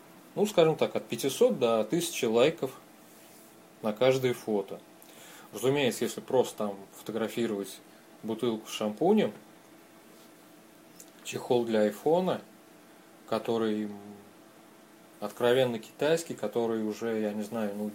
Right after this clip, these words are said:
делают, начиная с самых первых айфоновских моделей, уже при-, ну, грубо говоря, приелся уже. Любой человек, который как-то искал картинки с этим, уже сто процентов ее видел, то, разумеется, эта фотография не наберет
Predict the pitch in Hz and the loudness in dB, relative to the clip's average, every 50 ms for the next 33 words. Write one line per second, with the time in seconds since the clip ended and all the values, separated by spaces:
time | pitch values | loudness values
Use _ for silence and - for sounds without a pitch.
0 | 98 101 117 135 135 123 117 113 107 104 - - - - - - - - - - | -2 2 4 6 6 6 4 2 -2 -4 -6 -10 -20 -20 -20 -20 -20 -20 -20 -20
1 | - - - - - 107 104 - 123 113 113 110 101 - - 117 107 110 107 - | -20 -20 -16 -10 -8 -6 -6 -4 -2 0 0 0 0 0 0 0 0 0 -2 -2
2 | - 120 110 107 107 101 - - - - - 104 101 - 120 110 107 104 104 - | -2 0 0 0 0 -4 -6 -10 -12 -6 -4 -4 -2 -2 -2 0 0 -2 -4 -8
3 | - - - 110 107 107 120 135 156 165 165 147 117 104 - - - - - - | -12 -8 -4 -2 -2 2 4 6 6 6 4 2 0 -4 -6 -12 -20 -20 -20 -20
4 | - - - - - - - - - - - - - - - - - - - - | -20 -20 -20 -20 -20 -20 -20 -20 -20 -20 -20 -20 -20 -20 -20 -20 -20 -10 -6 -4
5 | 117 110 - - 113 107 110 110 110 110 110 110 107 107 110 107 104 107 117 120 | -4 -4 -2 -4 -2 -2 -2 -2 -4 -4 -6 -6 -8 -8 -8 -8 -8 -8 -8 -8
6 | 120 - - - - - - 151 180 196 160 135 135 131 135 123 - - 123 135 | -10 -12 -16 -20 -14 -4 2 6 6 6 6 6 6 6 6 6 4 2 2 2
7 | 147 143 139 131 113 104 - 104 95 101 101 98 98 95 - - - - - - | 2 2 2 2 0 0 -2 -6 -6 -4 -4 -4 -4 -6 -8 -14 -20 -20 -20 -20
8 | - - - - - - - - 117 123 139 139 123 - - 120 120 120 107 - | -20 -20 -20 -20 -20 -16 -8 -4 0 4 6 6 6 4 4 2 2 2 2 0
9 | 110 107 - 110 107 104 - 113 - - 110 104 - - 110 104 101 - 110 107 | -2 -2 0 0 0 0 -2 -2 -2 -4 -8 -8 -4 -2 -2 -2 -2 -2 -2 -2
10 | - - 220 262 254 - 196 - - 170 151 139 - 123 117 110 120 120 117 107 | 0 0 0 0 0 0 -2 0 2 0 0 0 -2 -4 -4 -2 -2 -2 -2 -4
11 | - - - 160 160 160 156 139 - 135 117 107 - - 117 113 110 107 107 104 | -2 2 2 4 4 4 0 0 0 0 -2 -2 -4 -6 -6 -4 -4 -2 -4 -4
12 | 90 90 - - - - - - - - - - - - 107 107 113 135 156 185 | -6 -8 -14 -16 -18 -20 -18 -18 -20 -20 -18 -8 -4 -2 -2 0 0 0 0 2
13 | 202 196 185 - 131 120 110 - 113 110 107 104 101 - - 120 110 127 151 165 | 0 0 0 0 -2 -2 -2 -2 -2 -2 -2 -2 -2 -4 -4 -4 0 4 4 4
14 | 170 - 107 107 117 127 131 135 127 120 120 120 117 110 101 92 - | 4 2 -2 -2 -2 -2 -2 -2 -2 -2 -2 0 0 0 -2 -4 -6